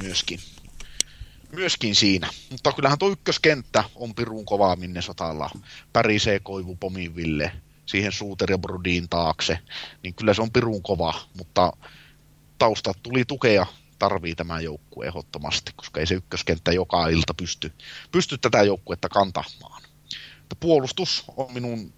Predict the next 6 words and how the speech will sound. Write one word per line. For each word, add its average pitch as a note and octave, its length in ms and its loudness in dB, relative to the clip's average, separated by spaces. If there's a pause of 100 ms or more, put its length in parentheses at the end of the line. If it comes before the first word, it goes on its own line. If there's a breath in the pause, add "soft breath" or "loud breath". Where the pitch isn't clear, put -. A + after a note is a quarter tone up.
suurin A#2 340 -2
kysymysmerkki G2 760 2
sekä E2 280 6 (340)
tausta G#2 340 2
tuli F2+ 280 -6
tuki. - 340 -6